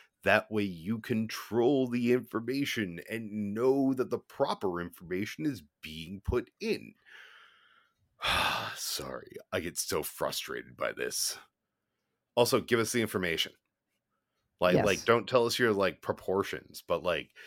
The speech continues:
Speaker 1: be like, "These hops are in it."
Speaker 2: Yeah, that's all I want. Just give me that.
Speaker 1: I mean, I, I also want, like, malt, oat, fucking
Speaker 2: Yeah, so that would be nice too,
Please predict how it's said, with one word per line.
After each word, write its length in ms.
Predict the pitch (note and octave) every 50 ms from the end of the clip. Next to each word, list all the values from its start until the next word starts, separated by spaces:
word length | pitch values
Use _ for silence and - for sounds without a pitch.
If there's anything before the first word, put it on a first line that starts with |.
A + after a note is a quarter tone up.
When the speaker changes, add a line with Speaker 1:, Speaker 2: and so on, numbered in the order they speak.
| - - - _
Speaker 1:
be 120 | - E2 E2
like, 280 | F2 F#2 F#2 F2+ - - - - - _ -
"These 480 | C2+ B1 - C#3+ G3+ A#3 D#3+ G#2+ -
hops 320 | - - D2 - - - -
are 160 | F2+ D#2+ D2
in 80 | C2+ A#1+
it." 200 | G#1+ - - - _ _ _ _ _ _ _ _ _ _ _ _ -
Speaker 2:
Yeah, 360 | - A#3 B3+ A#3 F3 A2+ - - - _ _ _ _ _ _ -
that's 220 | - A3 A3+ -
all 140 | A#3 A3 G#3+
I 100 | G3 F3
want. 320 | D3 C#3 C3+ C3+ C#3 C#3 - _ _ _ _ _ _ _ _
Just 100 | - -
give 100 | - A#3+
me 80 | A3+ G3
that. 120 | D3+ D3 D3 D#3
Speaker 1:
I 60 | D#3+
mean, 120 | D3+ C3+ - - A#2+
I, 120 | B2 B2
I 200 | - A#2 B2 A#2+
also 320 | A2+ G#2+ G2+ G2 - A2+ G2
want, 300 | D#2+ E2+ F2 F2+ - F#2+
like, 280 | F#2 F2 D#2 C#2 - - - - - - -
malt, 500 | - F2 G2 F#2+ F2+ E2+ E2+ - - _ -
oat, 360 | F#2+ F2+ E2 D#2+ D#2 D2+ D2 _ _ _ _ _ _ _ _
fucking 680 | - - - F2+ D#2 - E2+ D#2 D2 C#2+ C2+ C2 B1 - _ _ _ _ _ _ _ -
Speaker 2:
Yeah, 260 | A3 C4+ A#3+ F#3+ D#3+
so 160 | - - - E3+
that 120 | E3+ D3+
would 160 | C#3 E3+ D3
be 100 | C#3+ D3
nice 300 | C3 C#3+ C#3+ - D3 -
too, 320 | - D#3+ C#3+ C3 C3 C3